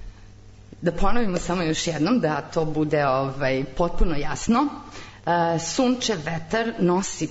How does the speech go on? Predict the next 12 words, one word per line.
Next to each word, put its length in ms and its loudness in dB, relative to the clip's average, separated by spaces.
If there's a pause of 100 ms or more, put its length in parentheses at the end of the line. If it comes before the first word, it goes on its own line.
plazmu 420 0
i 40 2
magnetno 460 2
polje 340 -2
sunca 360 -6
do 140 -8
Zemlje. 340 -14 (140)
Onda 260 -6 (320)
interaguje 680 2
sa 200 0
zemljinom 840 0
magnetosferom 1120 -2